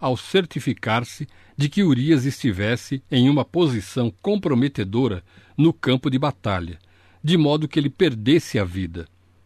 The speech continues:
Então ele era culpado de adultério e ele era culpado de assassinato.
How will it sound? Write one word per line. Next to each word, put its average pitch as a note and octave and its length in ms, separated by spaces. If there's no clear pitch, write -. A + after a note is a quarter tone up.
Então G#3+ 320
ele F#3+ 200
era D3+ 180
culpado C#3+ 600
de A#2 140
adultério D3+ 680
e F3+ 100
ele F#3 160
era E3 160
culpado C#3 580
de C#3 140
assassinato. A2 840